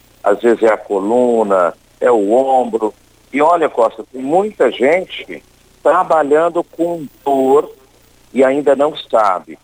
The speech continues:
que o magnésio quelato, ele tem um alto poder anti-inflamatório e ele é o responsável para que o nosso corpo consiga absorver os nutrientes dos alimentos, da medicação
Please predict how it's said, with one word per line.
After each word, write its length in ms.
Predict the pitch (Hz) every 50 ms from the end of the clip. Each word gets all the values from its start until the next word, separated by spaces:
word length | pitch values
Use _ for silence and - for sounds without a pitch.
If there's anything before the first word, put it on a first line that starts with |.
| _ _ _ _ _ _ _ -
que 120 | - 135
o 40 | 127
magnésio 1040 | 131 143 165 190 226 220 - 180 160 135 127 131 147 170 185 175 151 117 - 113 -
quelato, 580 | - 101 95 87 87 87 87 85 - - _ _ _ _ _ _ _ _ _ _
ele 180 | - 107 110 120
tem 160 | - - 131
um 140 | 127 127 135
alto 380 | 143 160 165 165 160 - 147 123
poder 420 | - 123 120 - - 127 135 123
anti-inflamatório 1300 | 139 170 185 185 - - 147 135 - - 107 104 104 - 92 - _ 98 90 90 92 92 98 101 123 - - _ _ _ _ _ _ _ _ _ _ _
e 180 | - 147 147 143
ele 320 | 160 190 202 202 185 151
é 60 | 135 123
o 60 | 113
responsável 1120 | - - 131 131 - - - 113 107 - - - - 104 104 104 104 101 85 80 85 71 - _ _ _ _ _ _ _ -
para 180 | 123 131 139
que 120 | 135 - 131
o 40 |
nosso 420 | 127 135 156 175 202 190 - - - -
corpo 500 | - 139 143 147 156 147 151 - 156 151 - - _ _ _ _
consiga 720 | - 170 175 185 180 - - - 131 127 117 - 226 220 - _ -
absorver 960 | 151 180 170 - - - - 175 160 143 123 120 - - 143 170 190 190 180
os 140 | 147 123 - -
nutrientes 760 | 127 123 113 - 117 104 98 95 92 87 82 - - - - _ _ -
dos 180 | 113 107 -
alimentos, 560 | - 110 117 107 107 110 110 107 98 - -
da 100 | - 110
medicação 800 | 104 104 104 98 - - 107 104 - - - 110 110 120 127 131